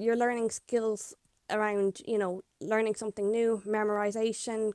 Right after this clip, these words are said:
concentration, focusing. So that there's, there's,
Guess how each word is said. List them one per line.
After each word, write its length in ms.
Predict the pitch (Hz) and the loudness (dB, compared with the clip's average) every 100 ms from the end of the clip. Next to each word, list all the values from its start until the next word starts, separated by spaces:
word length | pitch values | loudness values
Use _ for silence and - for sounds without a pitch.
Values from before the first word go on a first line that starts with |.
| - | -4
concentration, 640 | 214 208 - 226 - 214 | -6 -6 -4 -6 -6 -8
focusing. 720 | - 220 214 226 - 214 208 - _ _ _ _ | -4 -4 -2 -8 -6 -6 -6 -8 _ _ _ _
So 200 | 247 233 | 0 0
that 180 | - - _ _ - | 0 -4 _ _ -8
there's, 280 | - 226 208 | 0 2 0
there's, 440 | - 233 202 - | 0 0 0 -8